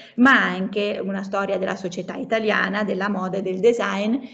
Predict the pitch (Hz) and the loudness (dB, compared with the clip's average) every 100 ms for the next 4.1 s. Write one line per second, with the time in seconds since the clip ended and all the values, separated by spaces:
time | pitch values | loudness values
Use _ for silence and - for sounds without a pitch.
0 | - 208 208 220 - - 185 - - - | -8 -4 0 0 -2 -4 -6 -6 -16 -2
1 | 220 220 254 196 196 208 196 196 196 214 | 0 2 0 -2 -4 -4 -4 -4 0 0
2 | 208 247 196 185 208 190 190 202 226 220 | 2 0 -2 -2 -4 -4 -2 -2 -2 -2
3 | 196 190 185 190 214 196 180 180 185 208 | -2 -2 -2 0 0 0 0 -4 -4 -2